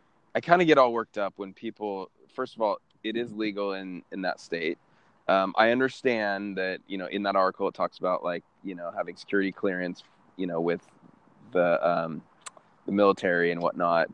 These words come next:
just some, because of his projects. But I, I, there's some details there. But the point is, like, he smoked one puff of marijuana. And are we all gonna get in a, a beat, you know, a panties in a bun for that? So, um,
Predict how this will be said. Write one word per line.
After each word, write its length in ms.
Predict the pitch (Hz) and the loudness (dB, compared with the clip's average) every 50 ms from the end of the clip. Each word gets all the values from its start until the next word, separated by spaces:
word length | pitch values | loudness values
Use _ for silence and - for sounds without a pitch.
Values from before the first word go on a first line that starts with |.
| - _ - | -8 _ -14
just 240 | - 87 - - - | -14 -14 -14 -2 0
some, 320 | - 90 87 87 85 - - - - _ | 0 0 0 -2 -6 -8 -12 -18 -20 _
because 280 | - 90 - - 95 90 | -10 -4 -2 0 0 0
of 80 | 87 92 | -2 -6
his 140 | 85 - | -8 -8
projects. 680 | - - - 107 95 95 92 92 90 85 82 - - - | -8 4 6 8 8 8 6 4 2 0 0 -2 -8 0
But 240 | - 104 98 87 - _ _ _ _ - _ _ _ _ | 4 4 4 4 2 _ _ _ _ -20 _ _ _ _
I, 100 | - 113 - - | 0 0 2 4
I, 140 | 127 120 - 78 80 101 | 2 2 2 -2 -6 0
there's 200 | 127 139 143 - | 2 2 2 2
some 140 | - 131 113 | -2 -4 -4
details 480 | 110 117 113 - - 101 95 92 92 | -2 -4 -4 -2 -2 -2 -2 -2 -4
there. 200 | 92 92 90 90 | -4 -4 -4 -4
But 160 | 90 98 - - | -4 -4 -6 -6
the 80 | 110 | -8
point 280 | - - 131 127 120 113 | -4 -2 2 2 4 2
is, 200 | 107 98 95 95 | 2 -2 -2 0
like, 240 | 95 92 92 90 - _ _ _ _ _ _ - | 0 0 0 -2 -4 _ _ _ _ _ _ -10
he 300 | 101 101 101 98 90 - _ _ | -6 -4 -4 -4 -6 -8 _ _
smoked 460 | - - - 117 113 104 - _ _ _ _ _ _ _ _ _ _ _ _ _ _ - | -12 -2 2 2 4 2 2 _ _ _ _ _ _ _ _ _ _ _ _ _ _ -12
one 460 | - 95 95 104 110 107 101 98 - - - - - | -6 0 2 2 4 2 0 -2 -6 -10 -16 -16 2
puff 300 | - 104 87 - - - | 4 4 4 4 0 -8
of 100 | - 92 | -12 -8
marijuana. 500 | 87 87 90 90 87 87 82 82 - - - _ _ _ _ _ _ _ _ _ _ _ | -6 -6 -4 -4 -4 -4 -6 -6 -8 -10 -16 _ _ _ _ _ _ _ _ _ _ _
And 300 | 101 101 92 92 90 82 - _ _ - | -2 -2 -2 -2 -4 -6 -10 _ _ -2
are 120 | - 98 | 0 2
we 140 | 92 95 98 | 2 4 6
all 140 | 95 98 98 | 8 8 6
gonna 220 | 98 95 92 98 | 6 2 -4 -4
get 160 | 92 95 - - | -4 -4 -4 -4
in 80 | 90 | -6
a, 80 | 92 - - - _ _ _ _ _ | -6 -8 -8 -14 _ _ _ _ _
a 80 | - - | -12 -12
beat, 320 | - - 87 98 98 95 - - | -10 -8 -4 -4 -4 -4 -6 -8
you 140 | 82 95 92 | -8 -4 -2
know, 100 | 92 80 - | -2 -2 -2
a 100 | - 80 - _ _ _ - - | -4 -8 -10 _ _ _ -6 -4
panties 260 | 98 95 101 101 101 | -2 -2 0 0 2
in 80 | 104 | 2
a 40 | 104 | 4
bun 180 | 104 104 110 110 | 6 6 4 4
for 120 | - 113 | 6 6
that? 200 | 120 123 131 - - _ _ _ - - _ _ | 8 8 8 6 4 _ _ _ -20 -20 _ _
So, 440 | - - - 110 107 104 104 101 - - | -4 2 6 6 6 6 4 2 -2 0
um, 440 | - 101 98 95 95 92 92 92 | 0 2 2 2 0 -2 -6 -10